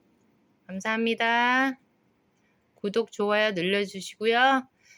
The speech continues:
재밌으면 재밌었다고 댓글도 좀 달아주세요.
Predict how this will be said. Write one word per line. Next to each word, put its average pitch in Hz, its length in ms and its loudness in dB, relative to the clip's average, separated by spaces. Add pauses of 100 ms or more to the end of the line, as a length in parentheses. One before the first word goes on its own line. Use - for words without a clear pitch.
(140)
재밌으면 240 640 0
재밌었다고 226 720 -2
댓글도 233 500 -2
좀 233 160 -4
달아주세요. 196 1000 -2